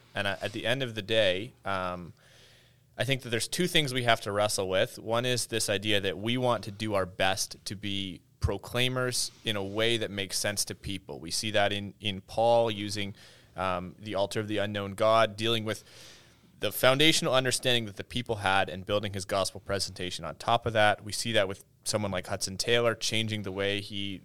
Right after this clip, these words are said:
dresses and looks, and missiologists have, have built our understanding of missions on that. We, we want to do our, our job as well as we can, but there's another truth that it is the Holy Spirit who opens people's eyes. It's the Holy Spirit who opens deaf ears,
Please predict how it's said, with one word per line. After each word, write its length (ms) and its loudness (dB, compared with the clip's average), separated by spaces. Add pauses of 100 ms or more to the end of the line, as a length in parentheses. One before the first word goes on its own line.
dresses 440 -2
and 120 -8
looks, 300 0
and 220 -8
missiologists 760 0
have, 140 -8 (240)
have 320 -8
built 220 0
our 60 8
understanding 400 2
of 80 -10
missions 440 -2
on 140 2
that. 280 2
We, 80 0
we 200 0
want 260 2
to 80 -4
do 300 -2
our, 200 4 (300)
our 160 2
job 420 2
as 100 -4
well 280 0
as 120 -4
we 100 -12
can, 440 0 (500)
but 120 -2
there's 160 2
another 380 6
truth 440 -2
that 320 2 (340)
it 120 -6
is 80 -4
the 80 -6
Holy 240 0
Spirit 440 0
who 220 -8
opens 320 -6
people's 380 -6
eyes. 420 0
It's 140 -6
the 120 -4
Holy 200 -2
Spirit 380 -4
who 120 -10
opens 380 -8
deaf 280 -2
ears, 460 -4